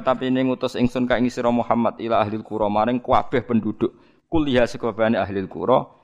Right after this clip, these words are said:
nadhiran, Khalid dadi nadhir, Khalid dadi nabi, liya'zuma, supaya gedhe apa ajruka, ganjaran sira."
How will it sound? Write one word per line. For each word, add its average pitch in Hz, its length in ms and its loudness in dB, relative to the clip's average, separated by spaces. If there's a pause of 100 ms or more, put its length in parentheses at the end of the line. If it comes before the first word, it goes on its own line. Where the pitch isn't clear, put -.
(160)
nadhiran, 110 560 2
Khalid 101 400 -2
dadi 117 400 0
nadhir, 101 480 2
Khalid 92 320 2
dadi 80 240 -2
nabi, 110 400 0
liya'zuma, 104 480 2
supaya 95 320 0
gedhe 113 320 -2
apa 76 160 0
ajruka, 92 400 0
ganjaran 82 400 -2
sira." - 240 -18